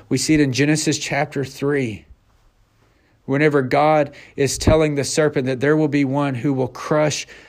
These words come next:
the serpent's head. And we see throughout the entire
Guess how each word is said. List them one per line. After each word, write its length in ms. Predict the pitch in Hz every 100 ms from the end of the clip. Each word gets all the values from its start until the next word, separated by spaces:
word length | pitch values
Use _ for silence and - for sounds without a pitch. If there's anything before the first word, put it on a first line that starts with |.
| _ -
the 80 | 127
serpent's 600 | - 143 139 139 123 -
head. 500 | - 143 127 107 - - _ _ _ _ _ _ _ _ _ _ - -
And 100 | -
we 100 | 156
see 180 | 160 175
throughout 340 | 165 170 165 -
the 120 | 160
entire 680 | 143 - 151 170 180 165